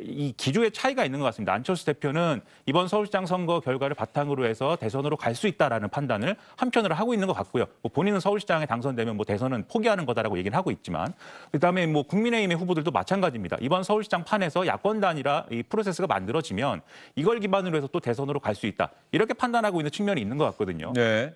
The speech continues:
Speaker 1: 여기서 좀 놀라운 것은 안철수 후보가 아까 말씀드렸듯이 자신의 장점은 중도층으로부터 이제 좀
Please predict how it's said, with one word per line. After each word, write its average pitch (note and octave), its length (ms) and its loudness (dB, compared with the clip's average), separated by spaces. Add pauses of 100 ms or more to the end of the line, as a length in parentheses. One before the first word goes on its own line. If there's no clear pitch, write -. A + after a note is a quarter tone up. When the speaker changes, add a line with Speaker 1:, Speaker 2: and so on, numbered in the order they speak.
Speaker 1:
여기서 A3 280 2
좀 E3+ 160 -2
놀라운 G3 420 2
것은 D3+ 380 -2
안철수 F#3+ 420 0
후보가 D#3 240 2
아까 C3 220 0
말씀드렸듯이 C3+ 560 -4
자신의 C#3 300 -2
장점은 B2 420 -2
중도층으로부터 F#3+ 800 0
이제 G#2 220 0
좀 F#2+ 300 -2